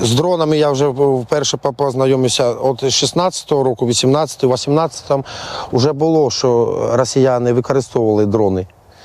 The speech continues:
для нападу. Ну, це було, як сказати, самопальне.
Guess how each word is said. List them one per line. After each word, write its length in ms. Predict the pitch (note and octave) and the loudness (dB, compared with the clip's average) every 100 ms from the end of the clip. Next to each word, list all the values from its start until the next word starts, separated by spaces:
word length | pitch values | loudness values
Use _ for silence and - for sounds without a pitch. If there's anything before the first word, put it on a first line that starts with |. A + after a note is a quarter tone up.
| - - - - - | -20 -20 -20 -14 -2
для 180 | A#2 | 0
нападу. 440 | C3 F3 F#3+ C#3+ A#2+ | 2 0 -2 -2 0
Ну, 160 | B2+ | 0
це 180 | A#2 D3+ | 0 -4
було, 360 | C3+ C#3 C#3+ B2+ _ _ - - - - - | -2 0 0 -2 _ _ -20 -20 -20 -20 -8
як 180 | A#2 B2 | -4 -4
сказати, 440 | - - A2+ G#2+ - _ - | -2 -2 -2 -4 -8 _ -16
самопальне. 760 | - C3 C3 D3+ C#3 A2+ G2+ | -4 -2 -2 -2 -4 -4 -8